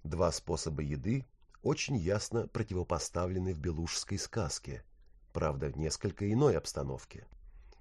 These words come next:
Когда ты попадешь в царский дом, сначала с тобой поздороваются, потом принесут тебе семь различных кушаний – хлеба, яблок, мяса и тому подобных вещей.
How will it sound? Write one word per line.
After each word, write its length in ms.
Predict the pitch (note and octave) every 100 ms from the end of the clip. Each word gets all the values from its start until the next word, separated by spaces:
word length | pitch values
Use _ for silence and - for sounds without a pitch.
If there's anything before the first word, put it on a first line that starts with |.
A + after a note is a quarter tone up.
| - - - -
Когда 400 | - A2 G#2 A#2
ты 140 | A2+ A2
попадешь 760 | A2 - G#2 G2+ G#2+ - -
в 80 | -
царский 500 | - G2 F#2+ - F#2+
дом, 420 | F2 A#2+ A2+ - - - - -
сначала 560 | - E2 - F#2 F2+
с 80 | E2
тобой 320 | F2+ E2+ F2+
поздороваются, 1120 | F2+ E2+ D#2+ E2 F2 C3 A#2 F2 - - C2+ - - - -
потом 340 | F2+ - F2+
принесут 580 | D#2+ E2+ E2+ - F2+ -
тебе 280 | - E2+ F2+
семь 340 | - F#2 F2+ -
различных 720 | F2+ E2 E2 F2+ - G#2 -
кушаний – 640 | A#2+ G2 - D2+ D2 C#2 - - -
хлеба, 720 | - D#2 F2+ B2 C3 C3 A#2+ -
яблок, 680 | E2 D2+ D#2+ F#2 F#2+ G2+ -
мяса 640 | D#2 E2+ F#2+ A#2+ - C3 -
и 60 | A2+
тому 260 | C#3+ C#3+ B2+
подобных 600 | E2+ D2+ E2+ F2 F#2+ -
вещей. 540 | G2 - D2 C#2